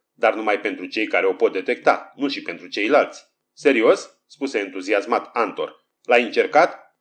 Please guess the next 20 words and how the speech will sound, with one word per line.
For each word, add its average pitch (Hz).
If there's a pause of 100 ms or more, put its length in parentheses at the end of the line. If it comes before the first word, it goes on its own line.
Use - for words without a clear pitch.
(160)
„Asupra 208
cui? -
Bineînțeles 240
că 156
nu 139
l-am 120
încercat, 101
dar 104
va 95
funcționa.” 104 (260)
„Bine, 160
și 143
unde 208
ai 202
comenzile 185
pentru 160
câmpul 156
care 147
înconjoară 143
locuința? 160